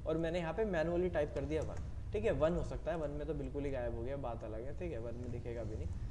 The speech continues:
ठीक है, बहुत ज़्यादा छोटा हो गया, ठीक है, तो इतना हमें नहीं करना है, ठीक है। तो वन हो गया, वापस मैं इसे एट कर सकता हूँ, ठीक है। अब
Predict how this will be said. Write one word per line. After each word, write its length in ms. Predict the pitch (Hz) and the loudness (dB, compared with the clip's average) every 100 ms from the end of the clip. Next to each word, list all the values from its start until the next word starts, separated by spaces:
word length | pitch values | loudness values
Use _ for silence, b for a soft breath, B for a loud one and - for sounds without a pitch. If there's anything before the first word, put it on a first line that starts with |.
| B - | B 0
ठीक 120 | 202 | 0
है, 60 | |
बहुत 240 | 151 135 151 | 0 0 0
ज़्यादा 220 | 143 127 | 2 0
छोटा 280 | 123 113 101 | 0 -2 -4
हो 100 | 127 | -6
गया, 220 | - - | -8 -6
ठीक 120 | 175 | -2
है, 60 | 165 | -2
तो 80 | 143 | -2
इतना 260 | 127 135 | -4 -4
हमें 160 | 131 127 | -4 -4
नहीं 180 | 117 127 | -4 -4
करना 220 | 123 131 | -4 -4
है, 140 | 170 | -6
ठीक 140 | 185 151 | -4 -4
है। 320 | - - - | -6 -8 -6
तो 80 | 135 | 2
वन 160 | 147 170 | 4 4
हो 120 | 175 | 2
गया, 140 | 185 185 - | 0 -2 -2
वापस 300 | 123 117 139 139 | 0 0 0 -2
मैं 100 | 139 | -2
इसे 180 | 139 | -2
एट 120 | 135 - | -2 -4
कर 120 | 139 | -4
सकता 300 | - - 143 | -4 -6 -6
हूँ, 100 | 165 | -2
ठीक 120 | 190 | -2
है। 80 | 131 B B - | -4 B B -2
अब 240 | 127 139 | -2 -2